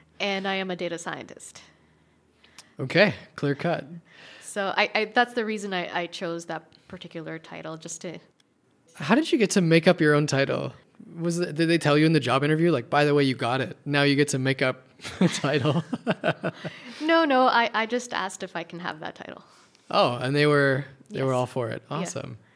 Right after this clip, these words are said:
Speaker 1: Yeah, sometimes it doesn't hurt to ask.
Speaker 2: <laughs> There you go, listeners. Take, take, you know, ask for what you want.
Speaker 1: Yes. Yeah. I, I don't think I could have had a silly sounding title, but, you know, something within reason. <laughs>
Speaker 2: There was, um,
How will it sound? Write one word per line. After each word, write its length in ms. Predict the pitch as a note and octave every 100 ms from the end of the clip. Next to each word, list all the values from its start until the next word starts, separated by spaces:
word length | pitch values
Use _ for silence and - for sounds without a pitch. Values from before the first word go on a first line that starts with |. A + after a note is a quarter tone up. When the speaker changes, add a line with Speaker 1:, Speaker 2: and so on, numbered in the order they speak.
| _ _ -
Speaker 1:
Yeah, 100 | G#3
sometimes 360 | D4+ D#4 F4
it 80 | C#4+
doesn't 260 | G3 F#3+ F#3+
hurt 200 | D3+ -
to 140 | -
ask. 320 | - - - - _ _ _
Speaker 2:
<laughs> 380 | - - - F3+ - G3 - G#3 D4 G#3+ E4 - - - - - -
There 100 | C#3
you 80 |
go, 100 | D3
listeners. 520 | C#3 B2+ - B2 B2 -
Take, 360 | - D3+ C3+
take, 240 | - E3+ E3+
you 120 | D3+
know, 200 | C3+ C3
ask 240 | C#3+ D3 -
for 100 | D3+
what 120 | C#3+
you 80 | C3+
want. 420 | C3+ A#2+ F3 D#3+ _ _
Speaker 1:
Yes. 580 | G3+ D#3+ - - - - _ -
Yeah. 120 | - - - - -
I, 160 | - F#3 -
I 40 |
don't 140 | A#3 C4+
think 140 | D4
I 80 | C4+
could 140 | A#3+ G#3+
have 100 | G#3
had 160 | F#3
a 60 | F3
silly 460 | - - F#3 A3
sounding 440 | A#3+ B3 A#3+ A#3+ A#3
title, 520 | A#3 A3 A#3+ C4+ C#4+ - F#3+
but, 300 | - D#3+ D#3 - _ -
you 120 | G3
know, 200 | E3 F3 - -
something 380 | - A3+ A#3
within 260 | G#3 G#3 F#3
reason. 380 | F#3 F#3 F3 A3+ -
<laughs> 260 | C4 - A#3+ - - - - -
Speaker 2:
There 160 | C#3+
was, 200 | D3 C#3 C3+
um, 400 | B2+ B2 A#2+